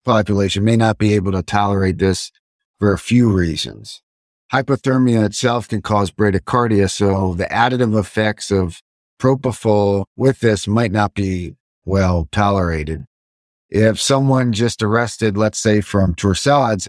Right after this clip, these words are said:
obviously maintaining an elevated heart rate would be the goal, and propofol may lower that threshold. And again,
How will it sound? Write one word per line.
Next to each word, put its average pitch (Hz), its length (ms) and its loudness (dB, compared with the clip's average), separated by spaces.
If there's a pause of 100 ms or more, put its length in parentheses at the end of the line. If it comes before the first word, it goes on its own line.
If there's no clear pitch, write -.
(120)
obviously 113 580 0
maintaining 104 580 0
an 87 200 -4 (160)
elevated 95 400 0
heart 120 360 -4
rate 98 360 0
would 90 180 -2
be 87 380 -2 (240)
the 87 100 -8
goal, 117 580 0 (440)
and 104 680 2 (560)
propofol 101 760 0
may 101 580 0
lower 104 320 0
that 92 280 -2
threshold. 101 760 0 (640)
And 117 120 2
again, 120 460 0